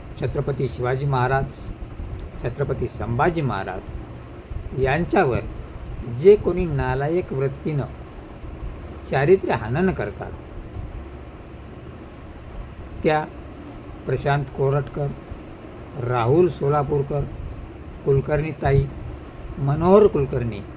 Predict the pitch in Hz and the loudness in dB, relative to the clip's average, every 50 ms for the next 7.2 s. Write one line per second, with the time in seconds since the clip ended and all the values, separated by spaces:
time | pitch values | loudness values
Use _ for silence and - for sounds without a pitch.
0 | - - - - - - - - 185 156 139 143 151 151 147 127 113 113 117 - | -14 -14 -12 -12 -12 -12 -10 -6 -4 0 0 0 2 2 2 0 0 -2 -6 -10
1 | - - - - - - - - - - - - - - - - 117 123 120 - | -14 -16 -14 -14 -14 -14 -14 -14 -14 -14 -14 -14 -12 -8 -4 0 0 0 0 0
2 | - 165 180 180 - - 143 127 - - 123 117 120 - - 104 101 - - - | 0 2 2 2 2 0 -2 -2 0 0 -2 -2 -2 -4 -4 -4 -4 -6 -8 -10
3 | - - - - - - - - - - 135 127 131 143 143 139 - - 202 180 | -12 -10 -10 -8 -10 -10 -10 -8 -4 0 0 2 2 2 0 0 2 2 2 4
4 | 170 147 135 120 117 - - 104 98 110 - - - - - - - 120 110 113 | 4 2 0 0 -2 -2 -4 -4 -4 -4 -6 -10 -12 -12 -12 -8 -4 -4 -2 0
5 | - 185 175 175 143 - 135 117 110 104 95 95 95 - - - - - - - | 2 2 2 2 2 0 -2 -2 -2 -4 -6 -8 -10 -12 -16 -14 -14 -14 -14 -14
6 | - - 147 135 139 143 143 - - - 190 190 170 143 151 135 135 123 113 117 | -6 -2 0 2 2 2 2 0 2 4 4 4 4 2 2 2 2 2 0 0
7 | - 107 98 | -4 -4 -4